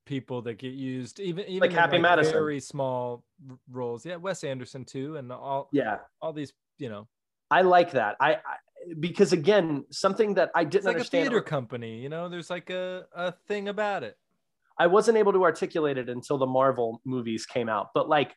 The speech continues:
Speaker 2: creating something that feels like it exists in the same universe,
Speaker 1: Mm-hmm.
Speaker 2: um, that's become a more common thing. But, like, I love going back and watching Tarantino films, and, uh, I haven't watched a million Wes Anderson movies, but I've seen a couple, and, like,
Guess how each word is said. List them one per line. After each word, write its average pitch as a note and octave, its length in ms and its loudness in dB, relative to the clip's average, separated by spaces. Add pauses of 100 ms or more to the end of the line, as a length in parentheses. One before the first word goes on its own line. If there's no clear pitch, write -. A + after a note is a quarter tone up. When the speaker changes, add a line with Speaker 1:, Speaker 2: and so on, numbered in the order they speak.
(260)
Speaker 2:
creating E3+ 760 2
something E3 420 -2
that - 180 -4
feels D3+ 260 0
like C#3+ 100 -2
it C#3 60 -2
exists B2+ 320 -6
in C#3+ 60 -6
the C3 60 -4
same B2 260 -4
universe, D#3+ 480 0 (180)
Speaker 1:
Mm-hmm. C#3 220 -14 (160)
Speaker 2:
um, C3 540 2 (140)
that's F3+ 220 2
become G3 280 2
a A#3+ 40 6
more D#3 200 4
common E3 480 0
thing. G3 500 -2
But, D3+ 200 -2
like, C3+ 320 -4 (680)
I D3 160 6
love D3 460 4
going D3+ 300 2
back C3 280 0
and C#3 120 -4
watching B2 340 -4
Tarantino A#2+ 560 -4
films, A#2 380 -2
and, C#3 240 0 (320)
uh, C3 260 6
I C#3+ 100 4
haven't F#3 280 2 (540)
watched C#3 380 2
a C3+ 40 2
million B2 300 -2
Wes A2+ 220 -4
Anderson A#2 320 -6
movies, A2 300 -8
but B2+ 100 0
I've A#2+ 120 2
seen C3 200 -2
a G#2+ 60 -4
couple, A2+ 500 -2
and, B2 140 -4
like, A2+ 220 -4